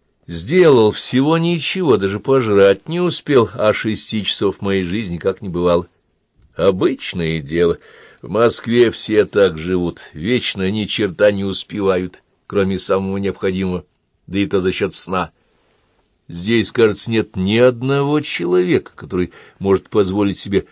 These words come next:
спать сколько хочется. Даже дети хронически не засыпают. Однажды жители этого города сойдут с ума от усталости. Остаётся надеяться, что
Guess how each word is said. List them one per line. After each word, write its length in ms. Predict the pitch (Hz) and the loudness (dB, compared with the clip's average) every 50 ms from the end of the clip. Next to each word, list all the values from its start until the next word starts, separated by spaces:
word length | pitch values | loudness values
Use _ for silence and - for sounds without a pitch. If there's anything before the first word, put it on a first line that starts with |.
| _ _ _ _ | _ _ _ _
спать 480 | - - - - 175 202 226 233 190 | -12 -10 -4 0 2 2 2 2 0
сколько 520 | - - - - 196 190 190 - - 190 175 | -4 -4 0 2 2 2 2 0 -4 -6 -4
хочется. 580 | - - 175 - - - - - - - - _ _ _ _ _ _ _ _ _ _ _ | -4 -4 -4 -4 -4 -6 -8 -6 -8 -8 -8 _ _ _ _ _ _ _ _ _ _ _
Даже 420 | - 82 101 113 117 104 104 110 110 | -2 2 4 4 4 4 2 0 -2
дети 340 | 101 90 110 127 127 - - | -2 0 -2 -2 -2 -4 -8
хронически 640 | 87 - - 92 90 92 104 107 - - - - 98 | -10 -6 -4 -4 -2 -2 -4 -6 -8 -8 -8 -10 -10
не 120 | 90 87 | -10 -8
засыпают. 600 | 82 - - - - - 85 85 78 - - - _ _ _ _ _ _ _ _ _ _ _ _ _ _ _ _ _ - | -6 -6 -6 -6 -6 -6 -6 -6 -8 -10 -14 -20 _ _ _ _ _ _ _ _ _ _ _ _ _ _ _ _ _ -6
Однажды 920 | - 76 78 71 73 78 78 92 131 165 170 131 101 104 107 92 - - _ _ _ _ _ _ _ _ _ _ _ _ _ _ _ _ | -4 -4 -4 -4 -6 -4 -2 0 2 2 0 -2 -2 -2 -2 -2 -2 -4 _ _ _ _ _ _ _ _ _ _ _ _ _ _ _ _
жители 760 | - 76 69 82 123 185 202 165 - - 190 190 180 175 180 180 | -18 -10 -4 -2 0 0 0 0 0 0 0 0 2 2 2 2
этого 380 | 180 170 165 - 165 151 151 | 2 2 0 -2 -4 -2 -2
города 400 | 143 123 120 123 120 113 104 101 | 0 2 2 2 2 2 -2 -4
сойдут 420 | 95 - 104 92 87 82 95 98 - | -2 -2 -2 -2 -2 -4 -6 -8 -6
с 160 | - - - | -6 -4 -4
ума 300 | 95 85 82 85 87 98 | -2 -2 0 0 0 0
от 120 | 98 - | -2 -2
усталости. 840 | 104 98 - - - - 95 85 82 80 - - - - - - _ _ _ _ _ _ _ _ _ _ _ _ _ _ _ - - - - - | -6 -8 -6 -4 -2 -2 -2 -2 -2 -4 -6 -6 -6 -8 -12 -16 _ _ _ _ _ _ _ _ _ _ _ _ _ _ _ -20 -20 -20 -16 -6
Остаётся 720 | - 101 101 - - - 101 98 101 98 95 - - - 95 | -2 -2 0 0 0 2 2 4 4 2 2 0 0 0 0
надеяться, 640 | 87 90 87 78 78 90 90 87 87 87 82 - - | -2 -2 -4 -4 -2 -2 0 0 0 0 -2 -4 -6
что 340 | - - 98 92 87 78 | -4 -2 0 0 0 -2